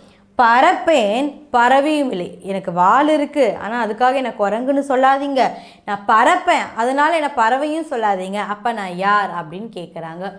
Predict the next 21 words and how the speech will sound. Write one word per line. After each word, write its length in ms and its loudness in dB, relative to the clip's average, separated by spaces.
So 180 -2
இதை 120 0
நல்லா 260 -2
யோசிச்சு 580 0
சொல்லுங்க. 600 -4
வாளும் 760 2
இருக்கு, 720 -4
குரங்கு 460 -2
இல்லைன்னு 560 -4
சொல்றாங்க. 840 -4
ஆ, 220 4
அப்ப 180 2
நாயான்னு 540 4
பார்த்தாங்கன்னா 420 2
நாய், 460 2
புலி, 440 0
சிங்கமாவும் 480 2
இருக்க 260 -4
முடியாது, 420 0
ஏன்னா 180 0
பறக்குமாமே. 880 0